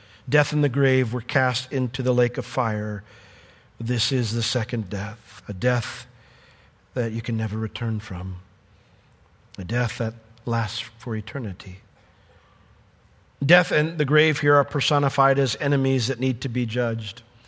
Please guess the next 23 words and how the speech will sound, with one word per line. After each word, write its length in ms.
And 120
for 240
that, 380
I 240
am 160
very 260
glad. 460
Listen, 540
I, 160
I'm 220
glad 260
I'm 60
gonna 100
be 160
out 100
of 60
a 60
job. 400
There 100
will 100
be 120
no 240
funerals 720